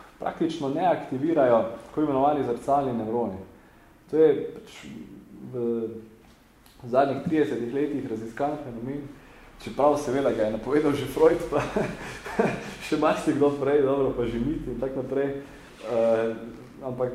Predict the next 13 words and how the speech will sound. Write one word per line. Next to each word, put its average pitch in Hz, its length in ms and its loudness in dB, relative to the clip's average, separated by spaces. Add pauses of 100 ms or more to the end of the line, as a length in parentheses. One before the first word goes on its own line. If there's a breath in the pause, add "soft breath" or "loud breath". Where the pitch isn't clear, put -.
(140)
nevrologi 147 520 4
so 135 180 -4
tu 143 80 -4
zmeraj 139 320 0
malo 107 240 -4
zadaj. 104 300 -4 (840 loud breath)
Eh, 117 380 0 (460 loud breath)
zanimivo 160 500 0
je 151 120 4
to 190 100 2
zaradi 170 200 -2
tega, 185 340 4
ker 143 200 4